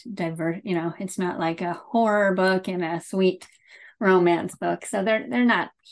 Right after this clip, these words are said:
hugely different, but I have a lot of fun, um, switching it up a little bit. And, you know, it's just like, I, I don't know too many readers that just read one thing all the time. So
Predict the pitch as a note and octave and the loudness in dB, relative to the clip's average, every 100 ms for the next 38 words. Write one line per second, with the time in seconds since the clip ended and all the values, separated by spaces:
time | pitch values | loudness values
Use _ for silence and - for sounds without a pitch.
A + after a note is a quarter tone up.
0 | - D4 D4 B3+ F3+ F3 E3+ E3+ E3+ D#3+ | -4 2 2 2 -2 -4 -4 -8 -10 -10
1 | F#3 E3+ E3+ - F3+ F#3+ F#3 F3+ F3 F3 | -4 -4 -4 -8 -4 -2 0 0 -2 -4
2 | - F3 E3+ E3+ E3+ - F3 E3 D#3 E3 | -6 -4 -2 -4 -6 -10 -10 -8 -8 -10
3 | _ _ _ _ _ - - G#3 - F#3 | _ _ _ _ _ -4 0 0 4 4
4 | F3 F3 F3 F3 F3+ F3 F3+ F3 - F#3+ | 4 2 0 0 0 0 -2 -2 -6 -8
5 | E3+ E3 E3+ F3 _ - G#3 F#3 F#3 G#3+ | -6 -4 -4 -6 _ -2 2 2 2 0
6 | G3 F3 E3+ F#3+ F#3 - F#3+ A3+ F#3 G3+ | 0 -2 -2 -4 -6 -4 0 0 0 -4
7 | F#3+ G#3 F#3 F3 F3+ F3+ F3+ F3+ F3 F#3+ | -4 -2 -2 0 0 -2 -4 -6 -8 -8
8 | - F3+ F3+ E3 F3+ F#3 F3+ F#3 E3+ E3 | -4 0 0 0 0 0 0 -2 -2 -4
9 | F3 - E3 E3 G3 - - F3+ | -8 -10 -8 -8 -10 -8 -4 -4